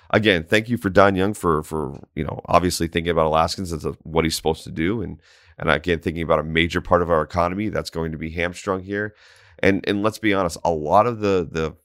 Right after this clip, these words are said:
the towns and, and, um, ports that are gonna be really affected by this are on the southeast and,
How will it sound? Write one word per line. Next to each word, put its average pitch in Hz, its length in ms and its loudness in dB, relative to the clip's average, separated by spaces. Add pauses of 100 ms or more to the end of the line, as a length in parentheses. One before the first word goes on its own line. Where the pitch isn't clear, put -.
(320)
the - 200 -12
towns 87 560 0
and, 73 260 -10 (720)
and, - 380 -10
um, - 420 -12
ports 104 300 0
that 90 80 4
are 85 40 0
gonna 82 100 -2
be 78 360 -6 (720)
really 113 260 6
affected 82 440 0
by 80 180 2
this 80 320 -4
are 78 340 -2
on 78 180 -6
the 76 200 -8
southeast 92 640 -2
and, 78 360 -6